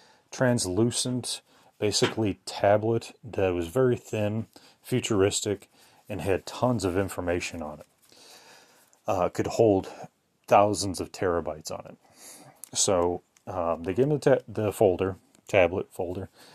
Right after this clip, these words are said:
and sent him about his way. Now, he had to go through, uh, an underground maglev train, magnetic levitation train, and go to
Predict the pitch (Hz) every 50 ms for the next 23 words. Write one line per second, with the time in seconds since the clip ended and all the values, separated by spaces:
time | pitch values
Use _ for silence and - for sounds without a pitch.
0 | - 143 131 120 - - 98 92 92 92 90 90 87 87 90 - - - - 117
1 | 107 98 101 92 92 - 101 95 92 87 92 87 82 87 98 113 113 107 98 90
2 | 87 - 95 101 95 90 85 85 - - 104 104 95 90 90 87 - 107 107 101
3 | - - - - 104 98 98 98 90 87 - - - - - - - - - 95
4 | 92 85 92 - 101 101 107 110 110 110 101 107 95 - - 98 95 98 98 95
5 | 87 85 87 95 101 107 95 92 95 92 87 82 82 - - - - 92 90 90
6 | 90 90 85 87 85 87 95 90 90 90 87 - - 92 85 85 - - 95 87
7 | - - - 85 - - 95 87 87 90 90 _ _ _ - - - - - -
8 | _ - 107 92 92 87 85 85 82 78 - - _ - 101 92 90 - - 107
9 | 101